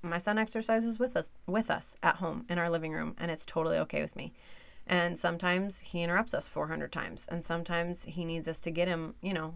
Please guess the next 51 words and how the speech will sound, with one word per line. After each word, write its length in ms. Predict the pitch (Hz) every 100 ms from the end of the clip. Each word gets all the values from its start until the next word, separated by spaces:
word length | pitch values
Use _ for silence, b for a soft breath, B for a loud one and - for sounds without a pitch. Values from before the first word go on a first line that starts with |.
| 185 160
like, 220 | 160 -
the 80 | 170
seven 260 | - 165
hundred 220 | 170 170 160
breakfast, 460 | 196 - - -
like 140 | - -
I've 100 | 165
already 220 | - 170
talked 220 | 190 190
about. 220 | - 139
And, 260 | 156 156 - -
"Okay, 280 | 165 202 180
I 60 |
finished 340 | 175 180 170 -
this, 220 | 196 202
and 100 | 170
now 140 | 175
I 100 | 180
want 220 | 170 170 214
this," 180 | 202
or, 140 | 165 156
"I 80 | 160
spilled 340 | - 214 196
this, 200 | 214 196
and 120 | 180
you 80 | 175
gotta 160 | 185 190
help 140 | 190
me 80 | 190
clean 220 | 196 190
it 80 | 208
up," 140 | 202
and 100 | 175
X, 160 | 185 -
Y, 100 | 190
Z, 160 | 202
"Oh 80 | 190
my 100 | 196
gosh, 220 | 190 185
now 100 | 185
I 60 | 185
pooped, 240 | 208 240
and 100 | 170
you 60 | 170
gotta 180 | 185 196
help 120 | 190
me 80 | 190
wipe 160 | 190
my 80 | 185
bum," 240 | 175 214
and 100 | 175